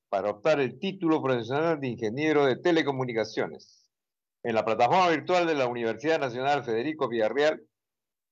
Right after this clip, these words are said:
siendo las diez, no, la, perdón, las once y dos minutos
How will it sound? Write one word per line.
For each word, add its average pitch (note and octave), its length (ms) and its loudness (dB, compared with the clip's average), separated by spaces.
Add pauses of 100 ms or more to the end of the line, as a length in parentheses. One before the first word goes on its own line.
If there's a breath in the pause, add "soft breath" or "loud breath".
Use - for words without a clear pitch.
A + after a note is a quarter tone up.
(220)
siendo C#3+ 380 -2
las A2 500 -2 (440)
diez, D3+ 520 0
no, C#3 160 4
la, A#2 200 0
perdón, D3 260 2
las A#2 220 0
once C3+ 400 -2
y A2+ 140 -6
dos D3+ 260 0
minutos D3+ 720 -4